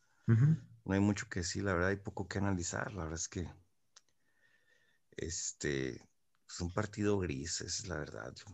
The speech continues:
Speaker 2: yo no me quedo con lo de la dinámica y el buen primer tiempo, no, no, no es suficiente, güey. Hay que tener más contundencia al frente y, y, y cero errores abajo, así de sencillo.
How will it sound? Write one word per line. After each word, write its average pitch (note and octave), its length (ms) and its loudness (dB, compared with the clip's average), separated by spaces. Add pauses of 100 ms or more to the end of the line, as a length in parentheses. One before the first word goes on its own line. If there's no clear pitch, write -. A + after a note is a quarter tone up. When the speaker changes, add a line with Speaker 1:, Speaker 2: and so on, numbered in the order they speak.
(340)
Speaker 2:
yo E2+ 80 -2
no F#2+ 100 2
me F#2 120 0
quedo F2 220 -2
con E2 160 -4
lo C#2 80 -4
de C#2+ 80 -4
la D2 140 -6
dinámica D2+ 640 -6
y D2+ 100 -6
el D2+ 80 -6
buen D#2 220 -6
primer D#2 340 -6
tiempo, D#2+ 380 -10
no, D#2+ 100 -4
no, B1+ 420 -10 (400)
no F#2 100 0
es F#2+ 80 0
suficiente, G2 600 -4
güey. - 120 -12 (420)
Hay F2+ 60 -14
que F2+ 100 -10
tener F#2 180 0
más F#2 160 0
contundencia E2+ 680 -4
al F#2 80 -8
frente E2 400 -10
y, D2 120 -12 (720)
y, - 140 0
y D2+ 240 -2
cero E2+ 280 2
errores F2 420 0
abajo, A#1+ 320 -6 (180)
así - 220 -10
de - 80 -10
sencillo. - 500 -10